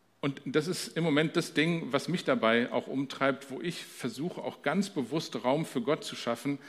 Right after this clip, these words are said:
damit er sein Ding in meinem Leben machen kann. Ja?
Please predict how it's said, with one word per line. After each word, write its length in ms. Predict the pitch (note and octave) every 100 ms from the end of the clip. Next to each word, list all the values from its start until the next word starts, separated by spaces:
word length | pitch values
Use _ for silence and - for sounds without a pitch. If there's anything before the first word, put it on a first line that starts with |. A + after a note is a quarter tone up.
| - -
damit 300 | A#2+ A#2+ -
er 180 | C3 C#3+
sein 240 | C3 A#2
Ding 300 | A#2 C3 C#3
in 100 | A#2
meinem 300 | A2 A#2 A#2+
Leben 200 | A#2 B2+
machen 320 | C3+ B2+ G#2
kann. 240 | F2 F2 E2 _ _ _ _ _ _ _ _ _ -
Ja? 280 | G2+ G#2+